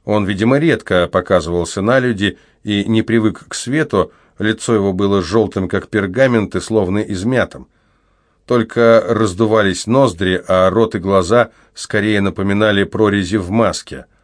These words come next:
Он переводил бегающий взгляд с одного на другого, глядя на них, как из-за решётки.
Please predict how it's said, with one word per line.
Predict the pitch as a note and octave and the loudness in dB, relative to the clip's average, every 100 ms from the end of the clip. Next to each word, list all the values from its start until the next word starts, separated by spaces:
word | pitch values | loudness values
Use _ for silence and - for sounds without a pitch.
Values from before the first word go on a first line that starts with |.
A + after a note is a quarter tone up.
| _ _ _ _ _ _ _ | _ _ _ _ _ _ _
Он | A#2+ B2 | -2 0
переводил | - A#2 A#2+ A2+ A#2+ A#2 | 0 2 2 2 2 2
бегающий | G#2+ A2 G#2+ G#2 - G#2+ | 0 0 2 0 -2 -4
взгляд | F#2 F2 G#2 A2 G2 | -4 -4 -2 0 0
с | G2+ | -4
одного | F2+ G#2+ G#2+ | -2 0 2
на | G2 | 0
другого, | E2+ F2+ E2 A#2 B2 A#2 - _ _ - | -2 -6 -2 0 2 0 -2 _ _ -12
глядя | F#2 A2+ G2+ G2+ | -4 -2 0 0
на | G2+ | -2
них, | G2+ G2+ | -2 -4
как | - G2 - | -2 -4 -4
из-за | A2 F2 D#2+ G2 | -8 -8 -4 -2
решётки. | F#2+ - A#2 A2+ - F2+ | -2 0 0 0 -4 -6